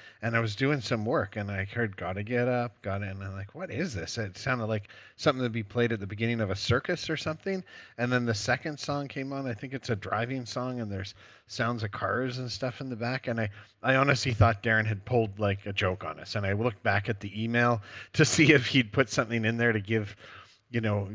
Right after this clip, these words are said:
give us a hint that it was a joke. And then I just kept listening, and I'm like, "No, I, this isn't a joke, but this is a very, very odd album." Now, I don't like it like Scott liked it, and I'm more in the Alan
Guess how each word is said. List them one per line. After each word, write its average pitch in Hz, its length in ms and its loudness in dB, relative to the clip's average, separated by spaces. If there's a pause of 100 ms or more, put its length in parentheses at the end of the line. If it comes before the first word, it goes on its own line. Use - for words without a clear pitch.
(140)
give 120 140 0
us 107 160 0
a - 20 -4
hint 120 260 0
that 113 100 0
it 101 60 0
was 98 140 -2
a 101 60 2
joke. 113 380 2 (360)
And 127 120 6
then 135 120 8
I 135 80 8
just 131 180 0
kept 131 220 6
listening, 120 360 4
and 104 140 0
I'm 107 80 -2
like, 104 260 -4
"No, 156 300 0
I, 101 160 -2
this 113 240 -2
isn't 160 320 2
a 107 60 -2
joke, 107 320 2
but 104 140 -4
this 120 220 -4
is 113 120 -2
a 110 60 0
very, 113 340 2
very 107 520 -2 (520)
odd 113 340 4
album." 120 540 -2
Now, 127 240 6
I 120 100 6
don't 143 240 0
like 123 220 4
it 92 100 -2
like 104 180 -2
Scott - 360 -2
liked 156 240 -2
it, 180 160 0 (340)
and 117 140 2
I'm 113 140 4
more 113 280 2
in 107 160 2
the 104 300 0 (1040)
Alan 123 480 2